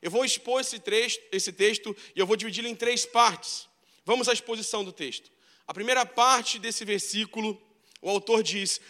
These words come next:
"Não deixemos de congregar-nos." Ou seja,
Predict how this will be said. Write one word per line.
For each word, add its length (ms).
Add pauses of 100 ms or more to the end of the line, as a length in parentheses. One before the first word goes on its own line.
(160)
"Não 480
deixemos 880 (220)
de 160
congregar-nos." 960
Ou 140
seja, 480